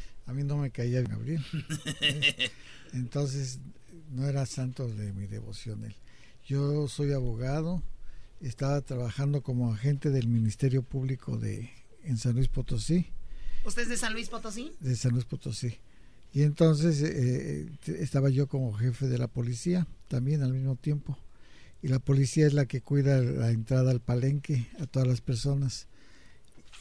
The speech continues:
Speaker 1: Y esa noche fui porque unos amigos míos, este,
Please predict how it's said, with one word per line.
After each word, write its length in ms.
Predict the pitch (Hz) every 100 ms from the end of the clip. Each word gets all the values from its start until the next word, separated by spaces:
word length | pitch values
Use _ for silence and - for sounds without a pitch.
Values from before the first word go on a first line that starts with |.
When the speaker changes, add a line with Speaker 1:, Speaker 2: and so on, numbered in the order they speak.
| 175 - 208
Speaker 1:
Y 400 | 160 143 151 156
esa 260 | 160 170
noche 320 | 160 165 - 165
fui 180 | 180
porque 320 | 180 180 147 156
unos 260 | 165 160
amigos 540 | 147 143 151 156 - - - -
míos, 360 | - 147 147 131
este, 400 | 127 - 131 151